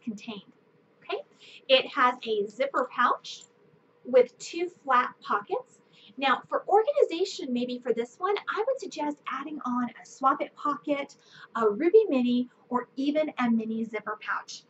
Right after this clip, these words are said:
This is the perfect size carry-all called the Casual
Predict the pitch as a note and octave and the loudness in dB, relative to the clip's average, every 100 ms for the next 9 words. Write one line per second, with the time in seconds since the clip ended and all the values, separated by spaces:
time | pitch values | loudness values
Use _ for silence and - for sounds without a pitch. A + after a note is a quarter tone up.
0 | _ _ A#3+ A3 E4 G4+ - C4+ A#3+ G#3+ | _ _ -6 0 0 0 -4 -6 -4 -10
1 | - - F4 F4+ G4 - - _ - C#4 | -10 -6 -4 -2 -4 -8 -14 _ 0 2
2 | C4 B3 B3 - - C4 B3+ D4+ E4 G4 | 4 0 -4 -14 -10 -4 -2 0 0 -2
3 | A#4+ _ _ _ - C#4 A#3+ G3+ - - | -4 _ _ _ 0 2 2 -2 -10 -4
4 | C4 C4 C#4 C4 C#4 | -2 -2 -2 -4 -4